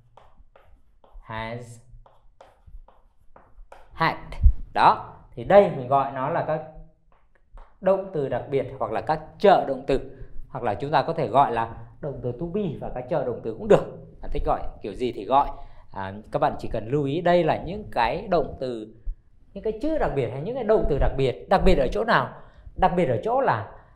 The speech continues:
nó có thể thêm not vào sau để tạo thành câu hỏi, à, để tạo thành câu phủ định, có thể cộng với not.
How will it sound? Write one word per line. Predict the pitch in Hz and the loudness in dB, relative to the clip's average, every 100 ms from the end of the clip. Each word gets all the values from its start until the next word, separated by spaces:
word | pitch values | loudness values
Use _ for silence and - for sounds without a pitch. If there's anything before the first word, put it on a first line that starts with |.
| - - | -14 -6
nó | 139 156 220 | 4 4 4
có | 254 | 0
thể | 254 143 104 - | -2 -2 -2 -2
thêm | 156 170 170 170 | -2 -2 -2 -4
not | 208 247 - - - - - | 0 0 -2 -4 -6 -8 -6
vào | 120 | -6
sau | - 196 190 - - - - | 2 4 4 2 -6 -10 -4
để | 160 135 98 | 0 0 0
tạo | 139 117 | -2 -2
thành | 123 113 | -8 -8
câu | 143 135 | -4 2
hỏi, | 151 110 - - - - - - | 2 2 -4 -10 -6 -6 -8 -10
à, | 113 | -6
để | 123 117 | -4 -2
tạo | 135 | -2
thành | 123 107 | -2 -4
câu | 170 170 | -4 -2
phủ | 147 | -4
định, | 156 156 120 - - - | -4 -6 -12 -14 -20 -18
có | - 139 | -12 -10
thể | 113 | -10
cộng | - 117 | -10 -10
với | 120 | -10
not. | 147 160 | -8 -10